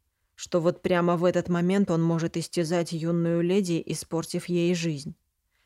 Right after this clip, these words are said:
Зло, едва не сдерживая ярость, спросил герцог, сжимая мои плечи.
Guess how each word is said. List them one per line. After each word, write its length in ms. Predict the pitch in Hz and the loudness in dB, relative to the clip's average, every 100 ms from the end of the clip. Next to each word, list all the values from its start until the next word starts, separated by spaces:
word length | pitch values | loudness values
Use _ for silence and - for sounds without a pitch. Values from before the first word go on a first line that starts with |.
| - | -10
Зло, 400 | 156 160 196 170 - | -6 -2 0 0 -2
едва 360 | 165 165 180 | -2 0 0
не 160 | 180 170 | 2 0
сдерживая 680 | 147 196 220 196 170 165 165 | -2 -2 -2 -2 -2 -2 -2
ярость, 480 | 170 214 214 202 | -2 -2 -2 -4
спросил 500 | - - 170 - 165 | -8 -4 -4 -2 -4
герцог, 500 | 147 175 214 - 202 - | -2 -4 -4 -6 -8 -6
сжимая 560 | 170 160 165 165 170 165 | -6 -2 0 0 0 0
мои 240 | 165 170 | 0 -2
плечи. 520 | 175 156 143 - 180 | -2 -4 -6 -10 -12